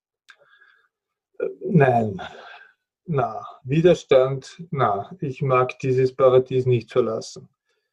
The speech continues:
Gut, dann kam Weihnachten,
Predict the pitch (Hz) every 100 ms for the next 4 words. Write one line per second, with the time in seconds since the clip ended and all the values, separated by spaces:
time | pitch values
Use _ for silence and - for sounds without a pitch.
0 | _ _ _ _ _ _ _ 151 143 127
1 | - - 139 139 139 123 117 113 147 175
2 | 170 - 160 160